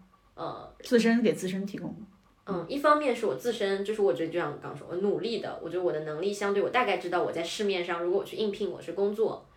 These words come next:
Speaker 1: 有一些岗位我是能 cover 的，这也是我为什么没有一毕业就去做这个事情的原因。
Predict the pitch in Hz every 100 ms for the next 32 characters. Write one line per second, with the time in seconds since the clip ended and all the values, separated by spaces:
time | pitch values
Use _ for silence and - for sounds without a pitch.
0 | 185 - 170 165 196 180 160 160 - 156
1 | 143 107 - _ _ _ _ _ - -
2 | 180 185 - - 196 185 - 175 156 -
3 | - _ - _ 196 165 156 160 175 175
4 | 277 254 233 175 170 165 - 156 143 165
5 | 151 135 - 147 - 95 - - -